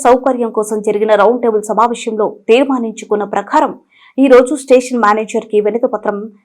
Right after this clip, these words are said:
రాజకీయ పార్టీలు, ప్రజా సంఘాలు నాయకులు కలిసి ఇచ్చారు. ఈ సందర్భంగా మీడియా ప్రతినిధులతో గౌస్ దేశాయ్ మాట్లాడుతూ,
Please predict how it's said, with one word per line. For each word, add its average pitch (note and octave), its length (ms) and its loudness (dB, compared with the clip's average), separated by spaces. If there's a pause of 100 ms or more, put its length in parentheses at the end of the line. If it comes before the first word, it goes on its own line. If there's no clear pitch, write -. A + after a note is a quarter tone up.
(220)
రాజకీయ C4+ 400 4 (100)
పార్టీలు, G#3 380 2
ప్రజా A3 240 0 (100)
సంఘాలు G#3+ 400 -4
నాయకులు G#3 400 -2
కలిసి G3 240 -6
ఇచ్చారు. G#3+ 340 -4 (460)
ఈ G#3+ 160 4
సందర్భంగా A3 460 0 (100)
మీడియా A3 240 0 (100)
ప్రతినిధులతో A3 640 -2 (100)
గౌస్ G#3+ 260 2
దేశాయ్ G#3 340 -2
మాట్లాడుతూ, G#3+ 420 -2